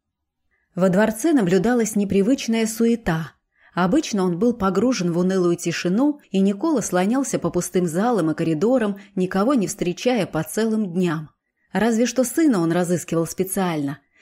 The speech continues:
Когда тот не был занят с магом-наставником, Никола всецело завладевал его вниманием. Иногда к ним присоединялась Марго, и тогда временами и очень редко Волку казалось, что они всё ещё семья –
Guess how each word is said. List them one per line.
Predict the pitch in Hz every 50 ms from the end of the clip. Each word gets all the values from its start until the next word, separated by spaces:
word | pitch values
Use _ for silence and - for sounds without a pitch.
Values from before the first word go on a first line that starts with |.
| - - _
Когда | - 190 180 190 214 214
тот | 214 269 269 262 -
не | 214 214 202
был | 190 202 208
занят | 180 180 208 208 202 196 196 202
с | -
магом-наставником, | 202 196 196 185 190 190 190 190 190 190 - - 285 302 277 220 - - 160 147 139 - _ _ _ _ -
Никола | 190 202 202 208 294 311 269 196
всецело | - - - 185 185 - - 269 285 240 175
завладевал | 139 170 175 165 175 160 156 180 165 202 240 240
его | 180 147 175 156 190 202
вниманием. | 185 180 190 202 190 180 170 160 151 147 147 139 135 143 - _ _ _ _ _ _ _ _ _
Иногда | - 196 196 202 202 208 214 311 311
к | - 220
ним | 226 262
присоединялась | 269 254 240 - 226 208 180 180 190 190 190 208 226 233 226 -
Марго, | 226 240 240 226 185 160 165 160 151 147 - _ _ _ - _
и | - 180
тогда | 180 196 190 190 196 202 254 269
временами | 214 175 170 175 180 180 180 214 269 277 226 170
и | 156 160
очень | 160 165 - - 180 175
редко | 175 208 262 285 277 - - 156 - - _ _ _ -
Волку | 175 165 226 262 254 - 220 220
казалось, | 214 208 208 196 240 269 269 196 151
что | - - - 180 180
они | 190 190 202
всё | 196 - - 269 277
ещё | 269 196 - - - 190
семья – | 196 - - 165 165 156 151 160 151 147 151